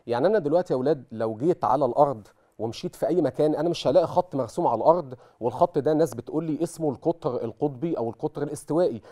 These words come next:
الخطوط دي العلماء تخيلوها ورسموها على المجسمات بتاعة الكرة الأرضية،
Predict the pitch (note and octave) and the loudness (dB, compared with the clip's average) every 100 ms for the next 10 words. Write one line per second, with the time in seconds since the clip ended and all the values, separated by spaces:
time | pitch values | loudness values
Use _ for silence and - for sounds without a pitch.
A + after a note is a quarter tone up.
0 | - _ A#2+ - C3 A3 D3+ F3 G#3 B2+ | -20 _ -6 -4 -4 -4 -4 -6 -4 0
1 | A#2+ A#2 A#2+ F3 - C#3 - C#3 B2+ B2+ | 0 0 2 0 0 -8 -2 0 2 -2
2 | G#2+ F#2 _ _ _ A#2 B2 A#2+ B2+ C3 | -6 -12 _ _ _ 0 0 0 0 0
3 | G#3+ G3+ C3+ D3+ F#3+ - B2 A#2+ A#2 - | 2 2 2 0 0 -2 -2 -2 -4 -4
4 | - B2 F3 B2 C3+ D#3+ C#3+ A#2+ - C3+ | -2 2 2 0 0 0 0 -4 0 0
5 | B2 A2+ G#2 G2 | 0 -2 -4 -6